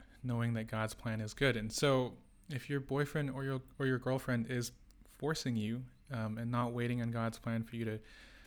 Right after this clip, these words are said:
to wait to do some things, um, some physical things that should be reserved for marriage, that's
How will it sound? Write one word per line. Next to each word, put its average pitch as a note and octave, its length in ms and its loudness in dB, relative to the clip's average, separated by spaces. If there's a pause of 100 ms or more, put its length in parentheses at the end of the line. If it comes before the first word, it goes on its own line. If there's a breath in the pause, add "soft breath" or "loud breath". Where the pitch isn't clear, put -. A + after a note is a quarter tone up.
(180 soft breath)
to B2+ 120 -2
wait B2+ 380 2
to C#3 100 -6
do C3+ 240 -2
some B2+ 280 0
things, E3+ 540 -2
um, B2 240 0
some A#2 140 -6
physical C3+ 260 -2
things C#3 200 0
that B2 100 -2
should C3+ 140 -6
be C3 80 -2
reserved B2+ 280 2
for B2+ 100 -4
marriage, D3+ 600 0 (840)
that's C3 440 -4